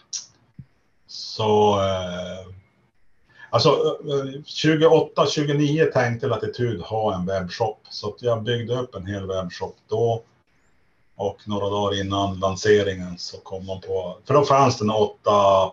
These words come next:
tio s-, mindre, större, eh, webbshoppar i Sverige. Disport var ju störst då också. Eh, men, eh, Latitud la ner det där så att det blev ingenting. Alltså, tjugofjorton ungefär, när, när jag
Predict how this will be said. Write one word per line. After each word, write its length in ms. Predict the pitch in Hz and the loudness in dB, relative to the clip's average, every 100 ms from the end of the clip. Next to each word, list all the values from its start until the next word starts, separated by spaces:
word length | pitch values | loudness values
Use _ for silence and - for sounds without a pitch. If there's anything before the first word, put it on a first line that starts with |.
| _ | _
tio 400 | 104 104 95 95 | -8 -6 -4 -4
s-, 460 | 92 - - - - _ 113 107 98 95 - _ - 95 - - | -6 -8 -14 -16 -20 _ -20 -20 -18 -18 -20 _ -20 -20 -20 -20
mindre, 520 | 95 95 92 90 90 - | -16 -14 -12 -12 -12 -14
större, 420 | - 92 90 85 82 | -12 -12 -10 -12 -14
eh, 840 | - _ - - - - 95 92 | -16 _ -20 -18 -18 -16 -16 -8
webbshoppar 600 | 98 87 - 98 - 87 | -6 -6 -8 -8 -10 -12
i 40 | 85 | -8
Sverige. 440 | 110 95 85 85 _ _ _ _ _ _ _ - | -6 -4 -6 -14 _ _ _ _ _ _ _ 0
Disport 480 | 107 - 110 - | 2 4 4 4
var 80 | 101 | 2
ju 80 | 95 | -2
störst 400 | - 98 92 - | -2 -2 -4 -4
då 220 | 98 95 | -4 -4
också. 240 | - - 95 | -6 -10 -14
Eh, 580 | 98 117 98 95 92 92 _ _ _ _ _ _ - | -14 -12 -10 -8 -10 -12 _ _ _ _ _ _ 2
men, 260 | 135 135 | 4 6
eh, 160 | 131 127 | 6 6
Latitud 420 | 123 123 131 113 | 4 2 2 2
la 100 | 107 | 2
ner 220 | 107 104 | 2 0
det 60 | 95 | -2
där 220 | 95 95 | -2 -4
så 120 | - | -4
att 120 | 98 - | -10 -10
det 120 | 107 | -8
blev 280 | 98 101 95 | -4 -4 -4
ingenting. 480 | 90 90 87 95 92 | -8 -10 -10 -12 -14
Alltså, 640 | 95 - 110 104 113 107 104 | -18 -16 -12 -10 -4 -2 -2
tjugofjorton 880 | - 123 117 120 123 120 107 127 113 | -4 -6 -4 -4 -2 -2 -2 -2 0
ungefär, 420 | 104 - 104 101 | -2 0 -2 0
när, 520 | 98 104 98 101 107 | -2 -4 -6 -8 -14
när 80 | 104 | -12
jag 140 | 95 | -12